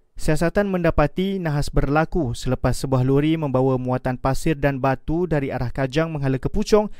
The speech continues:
hilang kawalan dan melanggar beberapa buah kenderaan sebelum terbabas dan memasuki laluan bertentangan.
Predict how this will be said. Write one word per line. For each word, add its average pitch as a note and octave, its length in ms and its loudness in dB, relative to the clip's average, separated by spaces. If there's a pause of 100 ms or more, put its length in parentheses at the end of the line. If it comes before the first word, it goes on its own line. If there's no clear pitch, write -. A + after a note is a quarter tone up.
(320)
hilang G3+ 320 2
kawalan F#3+ 560 4
dan C3+ 240 -2
melanggar C3+ 400 0
beberapa C3 480 0
buah B2 160 0
kenderaan C3+ 640 0
sebelum B2 400 -4
terbabas D3+ 640 2
dan B2+ 160 0
memasuki B2+ 720 -2
laluan C3 400 2
bertentangan. A#2 720 -2